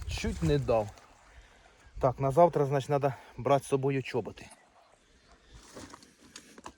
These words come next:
Отака ось місцинка. О, вода, комарі січуть.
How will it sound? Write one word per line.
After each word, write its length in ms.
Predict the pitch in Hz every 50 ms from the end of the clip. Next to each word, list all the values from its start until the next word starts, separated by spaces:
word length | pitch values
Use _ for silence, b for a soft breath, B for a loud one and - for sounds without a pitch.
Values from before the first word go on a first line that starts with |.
| - - - - - - - - - - - - - - - - - - - B B B B B B B B B B B B B B B B B B B B
Отака 380 | - 123 - - 147 - 143 127
ось 200 | 120 123 - -
місцинка. 560 | 151 135 - - 208 220 190 - - 131 110 B B B B B B B B B B B B B B B B B B B B B B B B -
О, 120 | 135 135
вода, 340 | 131 143 147 135 147 139 127
комарі 500 | - 143 143 147 147 160 185 202 190 160 - B B B B B B B B B
січуть. 600 | - - - 131 127 - - 135 120 107 - -